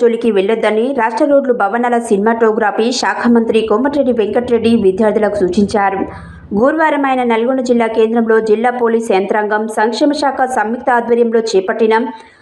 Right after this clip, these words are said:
మాదక ద్రవ్యాల వ్యతిరేక వారోత్సవంలో భాగంగా ఎన్జీ కళాశాల నుండి క్లాక్ టవర్ సెంటర్ వరకు నిర్వహించిన ర్యాలీని మంత్రి ఎన్జీ కళాశాల వద్ద జెండా ఊపి ప్రారంభించారు. ర్యాలీ క్లాక్ టవర్ చేరుకున్న అనంతరం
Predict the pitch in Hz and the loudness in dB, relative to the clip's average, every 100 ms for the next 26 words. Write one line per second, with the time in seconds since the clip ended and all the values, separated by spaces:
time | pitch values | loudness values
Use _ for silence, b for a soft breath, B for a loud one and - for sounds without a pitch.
0 | B - 247 285 339 302 277 240 247 240 | B -2 0 0 -2 0 2 2 2 2
1 | 214 220 262 254 233 202 226 247 277 254 | 0 2 0 0 0 0 -2 -2 0 2
2 | 240 233 202 208 233 220 226 - 196 277 | 2 2 0 0 0 0 0 2 0 0
3 | 269 240 240 254 226 220 214 208 240 277 | 0 0 0 0 0 2 0 0 -2 -8
4 | B B B _ 277 277 277 311 294 285 | B B B _ -2 -2 0 0 0 0
5 | 233 262 254 247 247 220 202 240 247 233 | 0 2 2 2 2 0 2 0 -2 0
6 | 233 196 190 220 220 226 311 B B B | 0 0 0 -2 -2 -4 -6 B B B
7 | B 233 233 269 294 302 311 214 240 320 | B 0 0 0 0 0 2 0 0 -2
8 | 302 285 277 262 247 233 226 233 233 202 | -2 -2 0 0 0 0 0 0 -2 0
9 | 247 226 226 233 226 175 190 214 214 214 | 0 -2 0 0 0 -2 -4 -4 -4 -2
10 | 202 196 233 B B B B - 240 262 | -2 -2 -6 B B B B -2 0 0
11 | 320 320 277 254 294 294 285 262 240 269 | -2 -2 -2 0 -2 -2 0 2 0 0
12 | 262 240 233 240 | 0 2 2 0